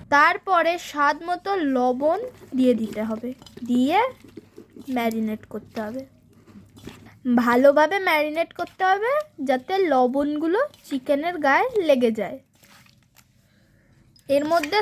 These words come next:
সসটাও দিতে হবে। এই যে সসটা, সসটা দিয়ে ম্যারিনেট করতে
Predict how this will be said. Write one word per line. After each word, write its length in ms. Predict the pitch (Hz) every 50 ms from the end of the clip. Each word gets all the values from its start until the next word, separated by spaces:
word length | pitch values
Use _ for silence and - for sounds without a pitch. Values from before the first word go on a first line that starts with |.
| 415 -
সসটাও 460 | 359 302 302 302 - - 381 381 403 381
দিতে 280 | 359 330 277 - 294 285 277
হবে। 260 | 269 262 254 269 339 415 539 554 _ _ _ _ _ _ _ _ _ _ _ _ _ _ _ _ _ _ _ _ _ _ _ - - _ _ _ _ _ _ _ _ _ _ _ -
এই 140 | 247 247 240
যে 120 | 247 277 277
সসটা, 520 | - - 247 240 247 - - - 269 277 349 381 _ _ _ _ _ _ _ _ - - - _ _ _ _ _ _ _ _ -
সসটা 340 | 254 233 233 233 - - 240
দিয়ে 180 | 233 240 240 247
ম্যারিনেট 520 | 247 240 226 220 226 233 240 254 262 254 -
করতে 380 | - 285 269 269 - _ -